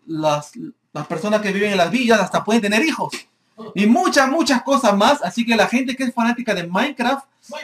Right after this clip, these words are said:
eh, se lo pueden descargar o actualizar la uno punto dos, uno punto dos Minecraft. No sé si se, si en pirata harán lo mismo, la verdad no sé, yo no juego Minecraft.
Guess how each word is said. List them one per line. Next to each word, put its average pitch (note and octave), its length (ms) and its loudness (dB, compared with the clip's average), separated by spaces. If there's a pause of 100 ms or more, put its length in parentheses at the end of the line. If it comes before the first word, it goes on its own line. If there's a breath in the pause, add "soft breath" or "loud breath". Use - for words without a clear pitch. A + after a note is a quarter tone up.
eh, F3+ 320 -4
se F3+ 80 -8
lo E3+ 140 -4
pueden B3 180 -2
descargar A3+ 640 2
o D#3 140 0
actualizar D#3+ 460 2
la F3+ 260 4
uno A3 240 -4
punto A3 280 -4
dos, A#3 340 0
uno G#3 200 -4
punto G3 220 -4
dos A3+ 240 0
Minecraft. A3+ 440 -4 (280)
No D#3+ 80 -10
sé F#3 140 -4
si F#3 80 -4
se, E3 200 -6
si D3+ 140 -8
en D#3 80 -8
pirata F#3+ 280 0
harán F#3 120 0
lo E3+ 60 0
mismo, G#3 200 -2
la D3 120 0
verdad D#3+ 180 0
no E3+ 160 -6
sé, F#3 120 -8
yo F3+ 60 -8
no E3 120 -8
juego E3+ 180 -6
Minecraft. G#3 460 -4